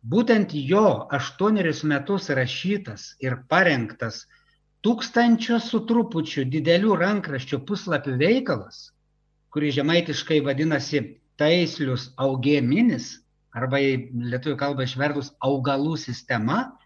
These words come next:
buvo toks pirmasis ir atvėrė labai tokias svarbias botanikos terminologijos mokslui tolesnės perspektyvas.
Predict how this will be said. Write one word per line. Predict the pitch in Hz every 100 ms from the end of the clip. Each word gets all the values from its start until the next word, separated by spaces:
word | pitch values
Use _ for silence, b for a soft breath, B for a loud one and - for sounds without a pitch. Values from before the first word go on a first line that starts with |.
| b b _ _
buvo | 107 180 196
toks | 180 170 -
pirmasis | - 151 127 127 151 156 220 240 - _ _ -
ir | 160 233
atvėrė | 214 226 196 220 226 226 214 214 B B B -
labai | 127 139 117 113 185 226
tokias | 226 202 196 -
svarbias | 127 127 110 156 175 - -
botanikos | 107 127 139 156 156 156 -
terminologijos | 131 120 123 123 143 131 117
mokslui | 127 135 143 139 131
tolesnės | 131 117 117 127 127
perspektyvas. | 113 - 113 - 107 104 -